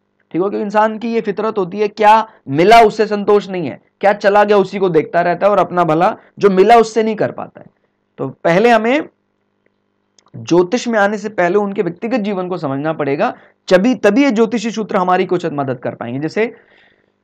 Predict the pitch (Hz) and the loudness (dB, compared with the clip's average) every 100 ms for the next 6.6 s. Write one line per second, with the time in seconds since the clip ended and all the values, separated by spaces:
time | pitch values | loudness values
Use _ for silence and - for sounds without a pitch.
0 | _ _ _ - 190 185 185 147 101 - | _ _ _ 2 2 4 2 2 -4 -6
1 | - 190 240 165 165 196 208 208 196 170 | -2 0 0 -2 0 -2 -2 -6 -6 -4
2 | 123 - 101 - _ _ _ _ - 170 | -6 -6 -14 -18 _ _ _ _ -6 -4
3 | 180 208 226 - _ - 170 180 190 180 | -2 -4 -6 -12 _ -2 0 0 -4 -6
4 | 190 190 185 180 180 180 165 131 107 76 | -4 -4 -2 -2 -2 -4 -4 -4 -8 -12
5 | 71 131 156 175 147 - 120 113 107 - | -10 0 4 6 4 0 -6 -8 -10 -14
6 | - 190 160 117 - - | -8 -6 -4 -6 -12 -20